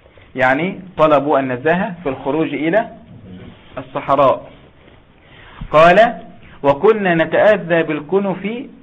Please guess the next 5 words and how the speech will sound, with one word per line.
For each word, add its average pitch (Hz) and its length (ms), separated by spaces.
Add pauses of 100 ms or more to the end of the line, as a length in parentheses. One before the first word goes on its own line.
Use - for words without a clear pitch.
أن 190 200
نتخذها 160 760
عند 165 300
بيوتنا، 143 680 (520)
فانطلقت 151 680